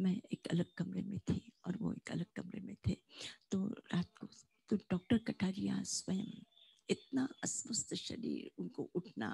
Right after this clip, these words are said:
बैठना, चलना, फिरना सब मुश्किल था। वो वहीं पे उनके पास में रह जाते थे, लेट जाते थे, वहीं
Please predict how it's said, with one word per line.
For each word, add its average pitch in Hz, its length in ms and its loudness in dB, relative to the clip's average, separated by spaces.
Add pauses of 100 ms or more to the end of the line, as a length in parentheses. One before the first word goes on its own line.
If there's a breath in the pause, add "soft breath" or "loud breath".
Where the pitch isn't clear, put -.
(160)
बैठना, - 400 -6 (140)
चलना, - 340 -4 (220)
फिरना - 400 -8 (340 loud breath)
सब - 300 2
मुश्किल - 400 -4
था। 170 160 -8 (220)
वो - 160 -2 (140)
वहीं - 300 -2 (100)
पे - 200 -4 (240)
उनके 180 240 -2 (120)
पास - 320 -4
में - 140 -4 (920 loud breath)
रह 156 180 12
जाते - 380 -4 (100)
थे, - 100 -2 (240)
लेट - 340 2
जाते - 280 -10 (100)
थे, - 160 -10 (160)
वहीं 160 200 0